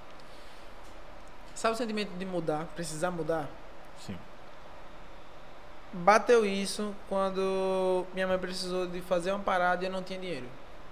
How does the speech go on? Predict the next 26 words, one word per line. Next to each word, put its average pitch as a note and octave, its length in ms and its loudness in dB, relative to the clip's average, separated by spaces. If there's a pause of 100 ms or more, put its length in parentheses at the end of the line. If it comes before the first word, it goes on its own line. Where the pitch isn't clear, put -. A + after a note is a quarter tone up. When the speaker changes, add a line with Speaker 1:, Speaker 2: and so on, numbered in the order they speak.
(500)
Speaker 1:
Bateu A2 300 -6
aí, C3 180 -6
eu, C3 60 -8 (180)
"Caralho, B2+ 220 -8 (320)
realmente A#2+ 440 -8
preciso." - 380 -8 (720)
Só F#3+ 200 4
que G3+ 380 2 (300)
uma G3 120 -2
coisa G3+ 200 2
que G#3+ 100 -2
eu, G3+ 260 0 (440)
inclusive G#3+ 380 2
vai G#3+ 120 2
ser G#3+ 300 0
falta G#3 240 -2
de G#3 100 -2
congruência G#3 560 -2
minha F#3 160 -2
dizer F3 260 -2
isso, D3 180 -4
mas E3+ 120 -2
eu F3+ 80 -2
vou, F3+ 220 -2
vou E3 160 -2
dizer. C#3 200 -6